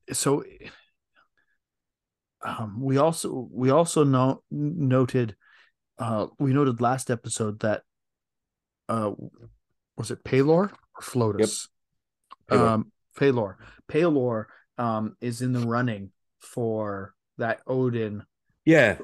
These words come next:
Speaker 2: Yep. Pelor's another one. Very, very
Speaker 1: So
Speaker 2: widely worshipped.
Speaker 1: Yep. And, and he's got that, that, that kind of, so, so Rao might be another,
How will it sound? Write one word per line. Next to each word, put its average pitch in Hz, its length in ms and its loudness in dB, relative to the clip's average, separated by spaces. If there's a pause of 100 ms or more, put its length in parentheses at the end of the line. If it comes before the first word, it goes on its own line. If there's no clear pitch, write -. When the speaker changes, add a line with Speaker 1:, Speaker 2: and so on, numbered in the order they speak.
Speaker 2:
Yep. 139 320 0
Pelor's 123 340 4
another 113 280 4
one. 98 240 4
Very, 123 240 4
very 110 320 4
Speaker 1:
So 95 80 -2
Speaker 2:
widely 107 400 6
worshipped. 101 640 2 (460)
Speaker 1:
Yep. 117 200 -2 (280)
And, 139 140 -4
and 139 160 0
he's 123 140 -2
got 127 180 -2
that, 123 180 0 (140)
that, - 220 0
that 110 220 -6
kind 120 260 0
of, 107 180 -4 (180)
so, 123 180 2
so 117 360 -2
Rao 127 420 4
might 113 280 2
be 120 100 2
another, 113 420 0